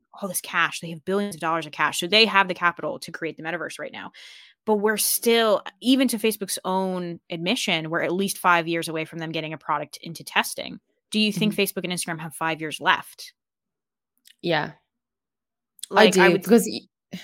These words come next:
Speaker 2: we think about, like, like, I think still Facebook is still massive in other countries as well. You know what
Speaker 1: Yeah.
Speaker 2: I mean?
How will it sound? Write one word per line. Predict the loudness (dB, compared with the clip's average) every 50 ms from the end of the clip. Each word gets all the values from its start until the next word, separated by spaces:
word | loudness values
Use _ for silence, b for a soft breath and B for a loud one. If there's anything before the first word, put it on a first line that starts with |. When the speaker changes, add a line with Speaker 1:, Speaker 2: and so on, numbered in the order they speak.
| B B B B _ -2
Speaker 2:
we | 2 4 4 4 4
think | 4 2 2 4 4 2
about, | 4 4 4 4
like, | 4 2 0 0 -4 -10 -20 _ _ _ _ _ B B B B B B _ _ _ _ _ _ _ _ _ _ _ _ _ _ _ _ _ _ _ -2
like, | 4 6
I | 8 6 6
think | 6 4 4 4 4
still | 4 4 2
Facebook | 4 2 2 2 2 2 0 0 0 0 0
is | 0 -2 -2 -2
still | -4 0 2 4 4 4 4 2
massive | 2 0 2 2 2 2 2 0 -2 0 0 0 0 -2 -6 -12 -18 -10 -6
in | -4 -2 -2 -2 -4 -4 -4
other | -2 -2 -2 -2
countries | -2 -2 -4 -4 -4 -6 -8 -8 -8 -10 -10 -10 -8 -6
as | -6 -4
well. | -2 0 0 0 0 -2
You | -2 0
know | 0
what | 0 2
Speaker 1:
Yeah. | 0 0
Speaker 2:
I | -2
mean? | -2 -6 -12